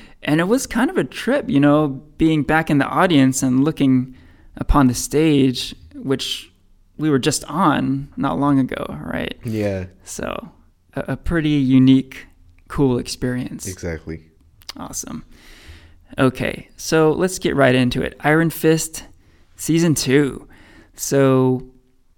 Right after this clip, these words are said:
Speaker 1: maybe before we dive into the season, we can talk a little bit about, um, our background, you know. Had you seen Season one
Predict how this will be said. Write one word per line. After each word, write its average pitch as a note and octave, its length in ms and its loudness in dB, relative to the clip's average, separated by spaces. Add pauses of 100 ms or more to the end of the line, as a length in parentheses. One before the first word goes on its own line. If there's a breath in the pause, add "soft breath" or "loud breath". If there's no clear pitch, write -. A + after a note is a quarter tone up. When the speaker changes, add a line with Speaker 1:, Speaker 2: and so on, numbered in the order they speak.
(960)
Speaker 1:
maybe F3+ 300 4
before D3+ 380 2
we C3+ 380 4 (100)
dive C3+ 240 4
into B2+ 180 4
the - 120 -8
season, C3+ 540 -2
we B2+ 80 -4
can B2+ 140 -2
talk C3 300 -4
a - 40 -8
little C3 280 0
bit - 280 -4
about, - 800 -4 (1160)
um, A2+ 540 -12 (120)
our D3 80 0
background, C3 720 -6 (220)
you C4 200 -2
know. C3 360 -4 (800 soft breath)
Had D#3 340 0
you D#3+ 140 -2
seen C3 800 4
Season B2 480 0
one B2 420 -4